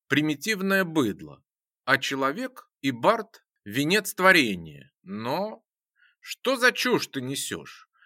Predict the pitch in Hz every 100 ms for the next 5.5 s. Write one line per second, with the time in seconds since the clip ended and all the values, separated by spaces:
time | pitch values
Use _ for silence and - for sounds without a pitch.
0 | - 151 - 233 277 190 113 120 135 147
1 | 131 131 160 247 - - 139 - 151 147
2 | 214 - 170 147 147 - 240 190 131 101
3 | - 90 - 135 131 214 185 139 147 226
4 | 196 - - 180 160 - 123 135 127 135
5 | 139 233 220 90 -